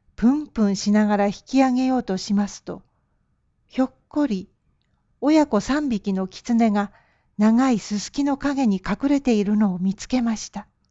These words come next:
大喜びで、早速大勢かかりますと、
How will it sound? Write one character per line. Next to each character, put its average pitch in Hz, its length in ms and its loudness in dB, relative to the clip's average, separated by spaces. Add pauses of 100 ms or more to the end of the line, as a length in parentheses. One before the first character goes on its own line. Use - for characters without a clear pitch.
(2000)
大 226 320 4
喜 262 460 2
び 202 100 -8
で、 190 200 -6 (400)
早 196 240 -4
速 277 380 0 (100)
大 285 80 6
勢 269 240 4
か 240 160 -2
か 247 160 2
り 240 100 0
ま 226 160 0
す - 140 -18
と、 - 180 -8